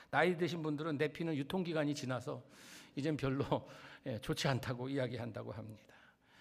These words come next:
여러분, 우리는요, 하나님께서 오늘 역사를 이뤄가시기 원하는 하나님의 그 부르심 가운데 우리의 자신을 바라보며 다시 한번 내가 할 역할이 무엇인지 생각하는 시간이 되기를 원합니다.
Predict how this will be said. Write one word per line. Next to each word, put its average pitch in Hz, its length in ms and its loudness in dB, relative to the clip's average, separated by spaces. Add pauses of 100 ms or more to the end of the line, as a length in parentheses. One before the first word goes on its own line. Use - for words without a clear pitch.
(320)
여러분, 151 220 8
우리는요, 143 440 6
하나님께서 156 680 4
오늘 139 580 2
역사를 151 480 6
이뤄가시기 143 540 4
원하는 131 540 2
하나님의 151 680 2 (380)
그 135 640 2
부르심 185 400 4
가운데 120 600 0 (520)
우리의 226 280 12
자신을 226 400 8
바라보며 170 600 6
다시 - 320 2
한번 185 280 4
내가 180 380 8
할 180 240 4
역할이 185 300 8
무엇인지 170 720 6 (180)
생각하는 151 560 2
시간이 131 480 0
되기를 113 380 -2
원합니다. 107 640 -2